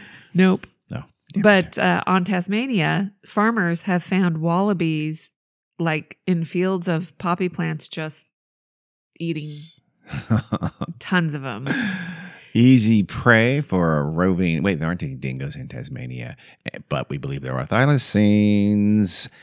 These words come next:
Speaker 2: So what, <sighs> is there any predators left out in Tasmania?
Speaker 1: I have no idea.
Speaker 2: Huh.
Speaker 1: But so after the wallabies eat the poppies, they run around in circles until they crash.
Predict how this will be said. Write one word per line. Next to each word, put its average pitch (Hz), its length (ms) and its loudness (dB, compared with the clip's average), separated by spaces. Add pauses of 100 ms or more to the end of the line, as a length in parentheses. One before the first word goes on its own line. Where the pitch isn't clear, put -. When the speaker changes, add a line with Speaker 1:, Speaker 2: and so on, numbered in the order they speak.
(120)
Speaker 2:
So - 200 -2
what, 208 140 2
<sighs> - 180 -14
is - 80 -18
there - 160 -6 (520)
any 262 120 -2
predators 175 400 6
left 214 180 0
out 226 80 2
in 220 60 2
Tasmania? 220 580 0 (580)
Speaker 1:
I 165 60 -8
have 151 140 -8
no 147 160 -8
idea. 156 260 -6
Speaker 2:
Huh. 160 360 -4 (760)
Speaker 1:
But 196 140 -2
so 196 140 0
after 202 380 -2
the 202 120 -2
wallabies 175 800 -4 (280)
eat 180 240 -4
the 175 100 -2
poppies, 175 640 -4 (360)
they 170 400 2
run 175 260 0
around 175 240 -4
in 165 80 -6
circles 170 480 -6
until 170 260 -2
they 156 140 -4
crash. 160 600 -6